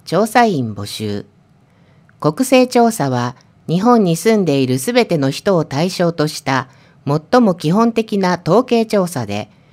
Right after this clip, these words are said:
国内の人口や世帯などの実態を把握するために、五年に一度行われています。今年は、令和七年国勢調査の年となり、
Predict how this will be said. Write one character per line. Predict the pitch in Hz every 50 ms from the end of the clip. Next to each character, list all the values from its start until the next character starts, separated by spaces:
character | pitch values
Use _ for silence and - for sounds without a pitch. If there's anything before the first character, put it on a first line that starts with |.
| _ _ _ _ _
国 | - 151 160 - 240 240
内 | 214 185 175 147
の | 135 131
人 | 117 113 131 156 190 185
口 | - 180 180 175
や | 170 165 165 165
世 | - 254 254 -
帯 | 226 196 175 151
な | 147 160 160
ど | 147 135
の | 131 120 110
実 | - 127 127 - _
態 | - 180 185 185 180 180
を | 180
把 | 170 - 147 165 220 226
握 | -
す | 233 - 233
る | 226 214 208
た | 208 190
め | 190 185 175
に、 | 147 120 107 107 110 - _ _ _ _ _ _ _ _ _ -
五 | - 135 165
年 | 208 233 240 247 240
に | 233 233 226 220
一 | 220 220 208 202
度 | 202 185 143 -
行 | - 170
わ | 175 185 175 170 165 160
れ | 156
て | 156 156 147
い | 139 131
ま | 123 120 123
す。 | 127 - - _ _ _ _ _ _ _ _ _ _ _ _ _ _ _ _ _ -
今 | - 160
年 | - 208 214 214 - 190
は、 | 185 170 165 165 156 - _ _ _ _ _ _ -
令 | 170 208 240 247 226
和 | 190 170 156
七 | 147 147 165 190 196
年 | 190 165 147 139 127
国 | 131 - 135 - - -
勢 | - 240 233 233
調 | 233 - 233 220 214
査 | - 165
の | 139 123 117
年 | - 123 139 - -
と | - 139 127
な | 123 127 127
り、 | 107 95 101 -